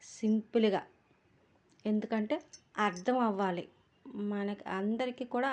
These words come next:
అర్థం అవ్వాలనేసే నేను ఈ విధంగా మార్క్ చేస్తున్నాను. ఇప్పుడు చూశారు కదా, బ్లౌజ్ ఎంత, అదంతా మన ఎ-,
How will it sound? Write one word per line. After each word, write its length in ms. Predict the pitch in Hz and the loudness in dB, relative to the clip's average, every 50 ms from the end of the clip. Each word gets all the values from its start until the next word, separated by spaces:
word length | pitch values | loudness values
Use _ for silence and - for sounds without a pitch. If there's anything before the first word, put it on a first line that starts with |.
| 240 214 | 0 -2
అర్థం 320 | 196 185 185 - 226 226 | -2 -4 -6 -4 -2 -2
అవ్వాలనేసే 800 | 226 220 214 208 220 220 214 214 208 208 208 208 202 - - 330 359 - - - - - - _ _ _ - | -2 -2 -2 0 0 0 0 0 -2 -2 -2 -4 -6 -6 -6 -6 -6 -8 -12 -20 -20 -20 -20 _ _ _ -2
నేను 300 | 214 220 214 226 233 240 | 0 2 2 2 2 2
ఈ 160 | 226 220 214 220 | 2 2 2 2
విధంగా 580 | 214 208 185 175 214 214 226 220 214 208 208 226 277 330 - - _ _ _ _ _ _ - - | 2 2 2 2 0 0 0 0 0 0 0 0 -2 -4 -8 -12 _ _ _ _ _ _ -12 -6
మార్క్ 440 | 202 208 202 196 196 202 202 202 - | -2 0 2 2 2 0 0 -2 -2
చేస్తున్నాను. 680 | - 214 202 190 185 190 - - 196 190 185 175 175 - - _ _ _ _ _ _ _ _ _ _ _ _ _ _ _ _ _ _ _ _ _ _ - - - - | 0 2 2 2 2 -2 -6 -6 -4 -2 -2 -4 -4 -8 -12 _ _ _ _ _ _ _ _ _ _ _ _ _ _ _ _ _ _ _ _ _ _ -20 -20 -10 -6
ఇప్పుడు 260 | 220 220 226 - 214 202 | -6 -6 -4 -4 -4 -2
చూశారు 400 | - 233 233 226 240 262 247 247 | 0 0 0 2 2 2 2 2
కదా, 220 | 240 226 247 294 339 - - - - - - _ _ - | 0 0 0 0 -2 -2 -8 -20 -20 -20 -20 _ _ -10
బ్లౌజ్ 500 | 196 190 208 214 214 214 226 240 233 220 | -2 4 6 6 8 8 6 4 2 2
ఎంత, 380 | 233 220 214 214 226 240 240 240 240 - - | 0 0 0 0 -2 -2 -2 -2 -2 0 0
అదంతా 580 | 214 208 202 208 202 214 226 254 262 277 - 269 | -2 -2 0 0 0 0 0 -2 -4 -2 -2 -2
మన 220 | 254 247 226 226 226 226 | 0 0 -2 -2 -2 -4
ఎ-, 220 | 220 214 208 - | -4 -4 -6 -6